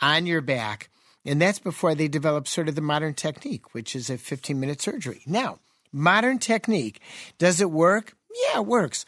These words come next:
What percentage of the time? Ninety, ninety-five percent of the time without a problem. But the answer is it's ninety or ninety-five percent of the time without a problem.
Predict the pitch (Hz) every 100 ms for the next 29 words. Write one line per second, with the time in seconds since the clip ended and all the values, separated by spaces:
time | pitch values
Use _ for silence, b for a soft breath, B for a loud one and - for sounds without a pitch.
0 | B B - 190 - 208 214 185 160 170
1 | 170 226 - 113 101 123 117 120 131 160
2 | 208 208 165 135 151 - 139 131 - 143
3 | 139 135 143 139 143 139 131 147 135 139
4 | 160 165 131 143 135 165 - 135 156 165
5 | B B B B 127 127 - 123 127 143
6 | 160 143 123 123 123 - 113 - 117 117
7 | 113 - 120 110 107 113 104 107 - -
8 | - - - - -